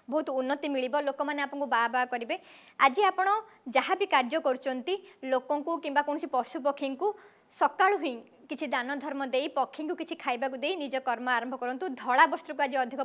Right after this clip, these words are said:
ପରିଧାନ କରନ୍ତୁ। ଲୋକଙ୍କୁ ମଧ୍ୟ ଧଳା ଜିନିଷ ଆପଣ ଆଜି ଖାଇବାକୁ ଦିଅନ୍ତୁ।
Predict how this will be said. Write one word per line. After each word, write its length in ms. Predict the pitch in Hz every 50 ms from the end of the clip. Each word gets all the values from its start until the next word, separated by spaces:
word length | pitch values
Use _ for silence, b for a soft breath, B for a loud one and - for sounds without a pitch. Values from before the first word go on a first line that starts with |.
| 269
ପରିଧାନ 280 | 262 254 262 226 269 277 277
କରନ୍ତୁ। 260 | 262 277 294 302 349 392
ଲୋକଙ୍କୁ 380 | 330 285 269 269 - 330 349 359 320
ମଧ୍ୟ 160 | 311 285 269 320 294 247
ଧଳା 180 | 262 262 254 262
ଜିନିଷ 240 | 240 254 254 247 - 277 233
ଆପଣ 120 | 233 254 240 240
ଆଜି 120 | 233 214 254 -
ଖାଇବାକୁ 320 | - 233 233 233 254 254 277 240
ଦିଅନ୍ତୁ। 260 | 311 311 339 320 440